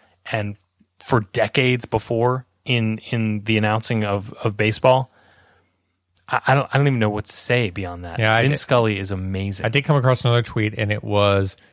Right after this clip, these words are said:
Speaker 2: um, Vin Scully was actually born a year before commercial, uh, sliced bread was commercialized. So actually, sliced bread is the greatest thing since Vin Scully.
Speaker 1: Well, I, and again, you've got stats and I don't, but didn't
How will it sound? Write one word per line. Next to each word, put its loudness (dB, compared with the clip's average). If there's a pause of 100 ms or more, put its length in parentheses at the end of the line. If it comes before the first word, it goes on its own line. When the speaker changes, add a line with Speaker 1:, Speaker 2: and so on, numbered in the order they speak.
(240)
Speaker 2:
um, 0 (140)
Vin 2
Scully 0
was 2
actually 0
born 2
a -4
year 2
before 0
commercial, 0
uh, 4
sliced 2
bread 4
was -4
commercialized. 0 (200)
So 0
actually, 0
sliced 0
bread 4
is -2
the -6
greatest 0
thing -2
since -6
Vin -4
Scully. 0 (240)
Speaker 1:
Well, 4
I, 6
and 4
again, 4
you've -2
got 2
stats 2
and 0
I 0
don't, 2
but -2
didn't -2